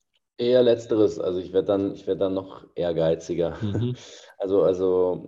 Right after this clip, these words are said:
Speaker 1: ja, ja, also erstmal Niederlagen, ich wünschte mir, ich könnte lockerer mit Niederlagen umgehen, beruflich wie auch privat. Die gibt es ja, die sieht man halt nicht so viel bei Instagram
Speaker 2: Ja.
Speaker 1: und so, ne?
Speaker 2: Ja.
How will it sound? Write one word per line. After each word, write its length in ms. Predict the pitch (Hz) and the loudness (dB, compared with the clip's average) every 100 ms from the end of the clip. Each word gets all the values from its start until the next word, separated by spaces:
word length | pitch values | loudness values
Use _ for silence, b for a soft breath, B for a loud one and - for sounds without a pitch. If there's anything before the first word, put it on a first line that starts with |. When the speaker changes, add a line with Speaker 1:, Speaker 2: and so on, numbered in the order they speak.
| 85 | -4
Speaker 1:
ja, 420 | 85 87 87 - - | -2 -2 -6 -12 -4
ja, 160 | 87 | 0
also 220 | 101 98 - B B - | 4 4 2 B B 0
erstmal 320 | 120 139 127 | 2 4 2
Niederlagen, 480 | 123 143 127 131 127 | 6 6 6 4 0
ich 240 | 117 110 | -6 -4
wünschte 340 | 120 160 160 147 | 0 2 2 0
mir, 160 | 131 | 2
ich 180 | 127 - | -2 -2
könnte 280 | 131 127 120 | -4 -4 0
lockerer 420 | 98 - 127 127 | 0 2 2 4
mit 140 | 127 | 2
Niederlagen 500 | 120 123 101 104 120 - | -2 -2 0 0 -2 -6
umgehen, 480 | 120 131 127 135 | -6 -4 -2 -2
beruflich 600 | 104 95 113 117 120 - - | -4 -4 -6 -8 -14 -14 -6
wie 100 | 90 | -4
auch 200 | 110 - | -4 -6
privat. 460 | 104 90 95 117 | -6 -2 -2 -4
Die 80 | 95 | -10
gibt 220 | 107 110 | -12 -10
es 140 | 139 139 | -8 -2
ja, 120 | 120 | -2
die 140 | 110 92 | -2 -8
sieht 200 | 127 - | -8 -4
man 200 | 151 135 | -2 0
halt 240 | 156 156 | 0 0
nicht 160 | 147 - | -4 -2
so 100 | 160 | -4
viel 220 | 160 175 | -4 -2
bei 160 | 156 | -2
Instagram 540 | - 160 - 107 - 202 | -2 -6 -4 -2 -2 -4
Speaker 2:
Ja. 40 | |
Speaker 1:
und 140 | 185 165 | -8 -8
so, 160 | 202 - | -8 -4
ne? 220 | 120 139 | -6 -4
Speaker 2:
Ja. 160 | 214 208 | -4 -6